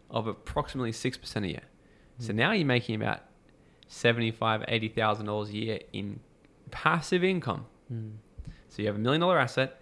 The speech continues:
Speaker 1: getting paid from the asset. That's real financial freedom.
Speaker 2: Mm.
Speaker 1: Now, people might not wanna take forty years to do it, so you can always put more money in. I said if you got the twenty-five K, then stopped investing. But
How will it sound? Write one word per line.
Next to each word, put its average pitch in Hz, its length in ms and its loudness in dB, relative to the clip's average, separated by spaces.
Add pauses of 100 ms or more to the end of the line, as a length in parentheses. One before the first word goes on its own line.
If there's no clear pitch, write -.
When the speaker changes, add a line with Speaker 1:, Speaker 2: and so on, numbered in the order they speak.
(140)
Speaker 1:
getting 110 200 -2
paid 123 360 2
from 107 200 -6
the 107 60 -2
asset. - 260 -6 (200)
That's 131 260 4
real 123 420 8
financial 113 440 2
freedom. 101 320 -2 (500)
Speaker 2:
Mm. 120 60 -6
Speaker 1:
Now, 131 140 6
people 139 300 4
might 131 180 6
not 120 120 4
wanna 113 220 4
take - 320 -2
forty 104 280 -4
years 98 260 -4
to - 40 -10
do 127 140 4
it, - 140 -6
so 101 120 -6
you 101 80 -2
can 104 160 -4
always 104 240 0
put - 200 -8
more 104 160 -2
money 156 280 4
in. 156 160 0 (380)
I 113 100 4
said 120 220 2
if 113 100 -2
you 120 80 2
got - 40 2
the - 100 -12
twenty-five 107 420 0
K, 107 120 0
then 98 120 -2
stopped - 260 -2
investing. 101 480 -2
But - 220 2